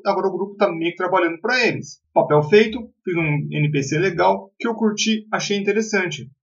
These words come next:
Então tem essa ideia de serventia e depois eu penso como é que eu vou fazer o gosto do personagem. Mesma coisa, mais ou menos com a Celina. A Celina é bem mais antiga. Eu precisava de uma, uma, uma princesa, alguém da nobreza, que odiava os humanos, que era completamente,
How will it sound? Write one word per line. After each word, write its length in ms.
Então 140
tem 180
essa 200
ideia 500
de 340
serventia 760
e 60
depois 300
eu 100
penso 240
como 160
é 60
que 80
eu 40
vou 140
fazer 180
o 100
gosto 240
do 100
personagem. 640
Mesma 300
coisa, 400
mais 280
ou 60
menos 160
com 100
a 40
Celina. 340
A 40
Celina 240
é 40
bem 120
mais 140
antiga. 420
Eu 80
precisava 240
de 80
uma, 260
uma, 260
uma 520
princesa, 480
alguém 200
da 120
nobreza, 480
que 140
odiava 520
os 200
humanos, 500
que 120
era 120
completamente, 1080